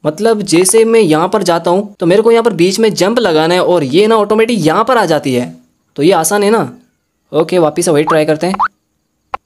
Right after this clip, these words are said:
आसान हो गया और भी ज़्यादा। धीरे से मेरे को jump मारना है। ओके। ओ, ओ भाई यार, ये क्या था? एक second, मेरे को jump नहीं लगाना है, मेरे को सिर्फ चलना है वहाँ पर। ओके, यहाँ पर control।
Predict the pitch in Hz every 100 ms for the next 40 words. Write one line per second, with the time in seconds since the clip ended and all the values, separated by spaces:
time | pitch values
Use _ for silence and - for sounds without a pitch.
0 | _ 147 160 208 214 170 202 196 208 165
1 | 135 127 123 - _ _ - 127 131 147
2 | 156 156 156 135 147 156 160 160 170 190
3 | - - - 151 156 196 214 - - -
4 | 220 339 359 - - _ _ _ _ _
5 | - 240 - 339 302 240 262 294 277 330
6 | 233 - - - - - 220 302 320 311
7 | 311 269 185 151 - - _ - - _
8 | 208 277 - 240 262 269 285 - 240 269
9 | 180 147 156 214 240 - _ 160 202 226
10 | 254 247 220 208 240 185 135 123 123 -
11 | - _ _ - - 147 147 160 175 139
12 | 131 151 160 139 123 170 202